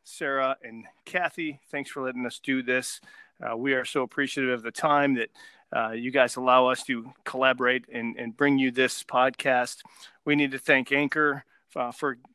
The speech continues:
pushing this out to so many different platforms, give us an opportunity to have a voice. Uh, when there are a lot of different opportunities, you, the listener, can make choices. And if you choose to spend time with us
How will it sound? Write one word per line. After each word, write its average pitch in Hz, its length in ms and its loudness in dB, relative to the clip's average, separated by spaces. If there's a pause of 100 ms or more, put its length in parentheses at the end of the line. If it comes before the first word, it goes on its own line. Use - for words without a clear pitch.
pushing 160 300 0
this 143 180 0
out 139 220 6
to 135 60 -14
so 156 180 -4
many 143 140 0
different 131 340 -6
platforms, 139 720 0 (260)
give 147 160 -2
us 135 200 -2
an 131 80 -2
opportunity 131 500 -2
to 123 120 -4
have 127 200 -4
a 113 40 -14
voice. 147 460 -2 (420)
Uh, 117 120 -2
when 127 180 -4
there 131 140 0
are 131 60 2
a 131 40 2
lot 147 240 6
of 135 80 -4
different 147 320 -4
opportunities, 143 720 -6 (140)
you, 139 160 -4
the 127 100 -8
listener, 135 500 -4 (300)
can 135 160 -2
make 135 180 0
choices. 139 600 -4 (320)
And 127 100 -2
if 117 100 -10
you 131 120 0
choose 127 320 0
to - 100 -12
spend 127 260 0
time 139 220 4
with 131 140 2
us - 340 0